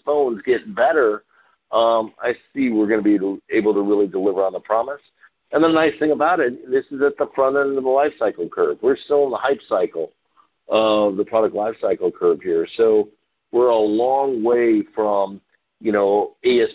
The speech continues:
P declines. We're, we're at the point right now where, uh, you know, you're gonna get the highest A S Ps you're gonna see in this space probably now over the course of the next couple of years. So, uh, it's a great,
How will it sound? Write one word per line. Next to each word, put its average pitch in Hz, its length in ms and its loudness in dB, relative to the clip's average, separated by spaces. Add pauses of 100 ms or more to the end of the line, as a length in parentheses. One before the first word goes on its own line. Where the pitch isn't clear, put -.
P 127 140 -2
declines. 104 760 -4
We're, 120 380 2
we're 110 240 0
at 110 140 -4
the - 80 -20
point 113 320 -4
right 107 200 2
now 117 340 -2
where, 104 500 2
uh, 98 180 -4 (600)
you 107 120 -4
know, 107 60 4
you're 107 100 2
gonna 117 220 -2
get 107 160 -2
the 107 40 -6
highest 117 380 -4
A 113 140 2
S 101 80 -4
Ps 110 340 -8
you're 107 80 0
gonna 95 220 -2 (100)
see 135 140 -2
in 107 100 0
this 98 220 -2
space 98 320 0 (180)
probably 107 300 0
now 104 340 -2
over 95 300 0
the - 100 -4 (240)
course 107 300 2
of 95 80 -10
the 95 80 -8
next 92 200 -10
couple 98 220 -4
of 90 100 -2
years. 92 460 0
So, 98 300 0 (580)
uh, 113 60 -6
it's - 340 -6
a 151 60 -4
great, 151 380 2